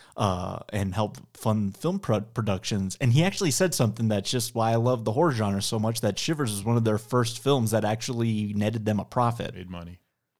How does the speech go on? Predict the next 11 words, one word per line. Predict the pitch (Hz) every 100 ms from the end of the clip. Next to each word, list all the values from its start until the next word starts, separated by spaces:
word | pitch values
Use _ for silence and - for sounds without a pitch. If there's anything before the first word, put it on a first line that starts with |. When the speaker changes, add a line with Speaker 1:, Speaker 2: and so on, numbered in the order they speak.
| _ _ _ _ _ -
Speaker 1:
It's |
the | 120
Speaker 2:
Right. | 113
Speaker 1:
genre | 107 113 123
that | 110 95
keeps | 127 -
on | 123 110
giving. | 110 110 95 92
Speaker 2:
Uh, | 110 -
indeed. | 110 104 98 80 -
Speaker 1:
Yeah. | 104 98